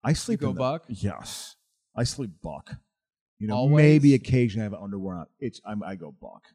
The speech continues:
Speaker 1: because it's just like, I, I'm
Speaker 2: Well, I'm
Speaker 1: fucking
Speaker 2: never
Speaker 1: sweating.
Speaker 2: coming to your house early in the morning.
Speaker 1: Yeah, yeah. But, but, I mean, that's my
Speaker 2: Crow,
Speaker 1: fear about an
Speaker 2: Crow
Speaker 1: earthquake.
Speaker 2: just comes out with two pillows.
Speaker 1: <laughs> You know, I go buck,
Speaker 2: Dude,
Speaker 1: you
Speaker 2: one
Speaker 1: know?
Speaker 2: time,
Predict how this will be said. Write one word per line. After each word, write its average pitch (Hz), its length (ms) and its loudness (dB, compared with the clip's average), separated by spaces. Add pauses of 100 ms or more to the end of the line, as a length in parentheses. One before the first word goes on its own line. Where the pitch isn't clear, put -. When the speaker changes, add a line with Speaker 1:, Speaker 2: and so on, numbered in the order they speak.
(640)
Speaker 1:
because 147 260 6
it's - 140 0
just 175 200 -6
like, 160 280 -10
I, 117 80 -16 (120)
I'm 131 100 -8
Speaker 2:
Well, 120 160 -6
I'm 131 60 -4
Speaker 1:
fucking 120 140 -6
Speaker 2:
never 127 100 -6
Speaker 1:
sweating. 127 400 -6
Speaker 2:
coming 127 180 -10
to 127 60 -10
your 135 120 -10
house 110 220 -14
early 110 260 -18
in - 80 -20
the 113 60 -20
morning. 110 340 -20
Speaker 1:
Yeah, 156 260 8
yeah. 147 160 2
But, 139 220 0
but, 131 160 -4
I 127 120 0
mean, 127 280 2
that's 123 300 -2
my 185 100 -2
Speaker 2:
Crow, 117 80 -2
Speaker 1:
fear 233 220 0
about 139 180 2
an 120 80 0
Speaker 2:
Crow 123 100 2
Speaker 1:
earthquake. 139 260 0
Speaker 2:
just 110 100 -2
comes 139 160 -6
out 135 120 -6
with 127 140 -10
two 147 200 -6
pillows. 135 720 -2
Speaker 1:
<laughs> 135 60 6 (2250)
You 120 100 0
know, 113 120 -2
I 131 120 -4
go 160 160 0
buck, 113 400 -6 (160)
Speaker 2:
Dude, 135 160 -8
Speaker 1:
you 107 40 -10
Speaker 2:
one 110 100 -2
Speaker 1:
know? 110 60 -4
Speaker 2:
time, 127 320 -4